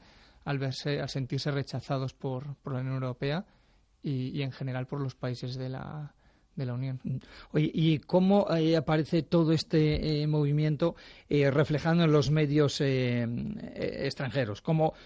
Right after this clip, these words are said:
Speaker 2: cómo han visto no solamente los de Europa, sino también los americanos?
Speaker 1: Mm.
Speaker 2: Porque parece que ahí, eh, se vuelve a hablar del franquismo, en fin, no tienen muy claro la situación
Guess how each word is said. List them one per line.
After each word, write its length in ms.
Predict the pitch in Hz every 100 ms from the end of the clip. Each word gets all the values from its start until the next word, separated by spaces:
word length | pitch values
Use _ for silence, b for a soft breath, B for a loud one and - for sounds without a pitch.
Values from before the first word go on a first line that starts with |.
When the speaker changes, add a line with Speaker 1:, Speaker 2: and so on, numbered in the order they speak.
| B -
Speaker 2:
cómo 240 | 170 165
han 80 | 156
visto 260 | 165 - 180
no 120 | 180
solamente 440 | 175 165 170 160
los 220 | 160 156
de 60 | 147
Europa, 320 | 160 160 170
sino 200 | 165 156
también 240 | 135 143 147
los 120 | 131
americanos? 640 | 123 120 117 110 90 - B
Speaker 1:
Mm. 100 | 208 165
Speaker 2:
Porque 260 | - 131 139
parece 280 | 131 151 170
que 120 | 156
ahí, 300 | 175 180 139
eh, 160 | 135 123
se 100 | 135
vuelve 240 | 139 160
a 20 |
hablar 240 | 147 156 139
del 160 | 135
franquismo, 640 | - 104 104 170 170 151 151
en 100 | 117
fin, 200 | 143 - B B
no 200 | 147 165
tienen 260 | 151 180 175
muy 160 | 170
claro 340 | 139 160 170 185
la 160 | 165
situación 640 | 143 143 127 131 147 156